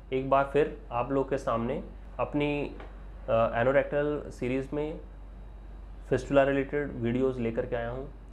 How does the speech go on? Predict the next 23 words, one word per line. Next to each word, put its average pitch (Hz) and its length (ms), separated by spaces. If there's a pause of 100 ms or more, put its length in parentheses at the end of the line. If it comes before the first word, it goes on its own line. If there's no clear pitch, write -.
आप 117 220
लोग 127 140
जानते 123 280
हैं 127 100
कि 131 80
मैं 127 420
संजय 120 260
नगर 123 180
सेक्टर 117 280
तेईस 123 260
में 120 100
प्रैक्टिस 120 280
करता 123 240
हूँ, 131 200 (480)
गुदा 123 240
रोग 127 220
विशेषज्ञ 120 540
हूँ, 127 200 (320)
क्षार 120 240
सूत्र 117 280
चिकित्सा 107 340
करता 104 260
हूँ। 107 180